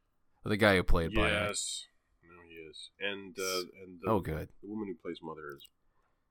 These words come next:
Speaker 2: fucking
Speaker 1: Incredible.
Speaker 2: cool.
Speaker 1: Just so alien.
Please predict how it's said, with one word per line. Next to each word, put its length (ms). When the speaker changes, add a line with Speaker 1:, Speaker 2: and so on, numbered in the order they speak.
Speaker 2:
fucking 200
Speaker 1:
Incredible. 540
Speaker 2:
cool. 120
Speaker 1:
Just 240
so 400
alien. 460